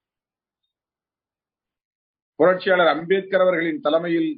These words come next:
ஒரு குழு அமைக்கப்பட்டிருந்தாலும், அதை முழுமையாக பொறுப்பேற்று எழுதி முடித்த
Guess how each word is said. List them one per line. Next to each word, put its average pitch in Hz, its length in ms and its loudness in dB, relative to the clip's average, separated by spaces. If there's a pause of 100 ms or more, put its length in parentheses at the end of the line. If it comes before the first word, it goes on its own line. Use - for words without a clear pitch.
(2250)
ஒரு 160 220 2
குழு 180 280 0
அமைக்கப்பட்டிருந்தாலும், 160 1200 -4
அதை 147 140 -2
முழுமையாக 170 520 -2
பொறுப்பேற்று 151 580 -6
எழுதி 156 260 -2
முடித்த 147 280 -6